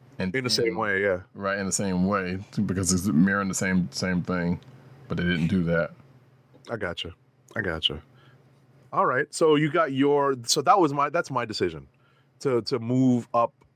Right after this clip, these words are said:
Speaker 2: uh, to, to hold back on killing Han until the second movie and kill everybody in the second movie.
Speaker 1: Sure. Um,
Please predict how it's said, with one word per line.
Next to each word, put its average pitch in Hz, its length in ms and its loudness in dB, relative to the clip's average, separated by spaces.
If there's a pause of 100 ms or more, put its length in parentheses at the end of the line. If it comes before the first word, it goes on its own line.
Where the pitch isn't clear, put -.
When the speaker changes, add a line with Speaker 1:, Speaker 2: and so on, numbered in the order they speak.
(160)
Speaker 2:
uh, 127 120 -2 (140)
to, 131 160 -2
to 120 120 -6
hold 143 260 0
back 131 240 2
on 117 200 -2
killing 117 360 -2
Han 120 420 0
until 107 240 -6
the 101 80 -6
second 127 280 -8
movie 127 240 0
and 110 80 -4
kill 123 200 -6
everybody 110 400 -2
in 90 60 -8
the 92 60 -4
second 87 240 -4
movie. 69 240 -8 (840)
Speaker 1:
Sure. 87 880 4 (1500)
Um, 117 920 -2